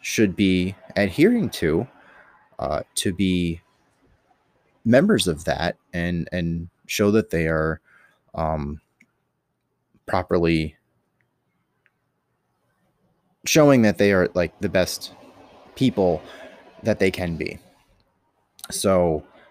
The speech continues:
um, we have our seven tenets, our seven base tenets. So I'm gonna go start going over these from week to week. And, um, as we always do, we start from the first one. So the first one is integrity.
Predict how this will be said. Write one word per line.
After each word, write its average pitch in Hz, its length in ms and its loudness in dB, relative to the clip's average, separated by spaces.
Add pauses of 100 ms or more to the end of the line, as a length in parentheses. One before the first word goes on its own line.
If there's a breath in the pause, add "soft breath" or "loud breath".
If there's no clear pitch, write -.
(120 soft breath)
um, 85 240 -2
we 107 100 -2
have 92 220 0
our 107 100 2
seven 95 320 -2
tenets, 98 380 -8
our - 80 -12
seven 90 300 -8
base 78 240 -10
tenets. - 500 -14 (120)
So - 160 -8
I'm 82 100 -4
gonna 107 160 -2
go 101 240 0
start 101 260 -4
going 85 180 -2
over 101 160 -2
these 82 220 -4
from 85 160 -8
week 85 160 -8
to 82 80 -12
week. 82 220 -8
And, 78 180 -10 (600 loud breath)
um, 76 260 -8 (100)
as 92 200 0
we 101 120 2
always 98 260 4
do, 98 140 2
we 120 80 2
start - 320 -2
from 87 400 -4 (180)
the - 60 -12
first - 280 0
one. 90 200 -4 (300)
So 92 280 -2
the 85 80 -6
first - 300 -2
one 95 260 -6 (220)
is 95 120 -6
integrity. 95 640 -2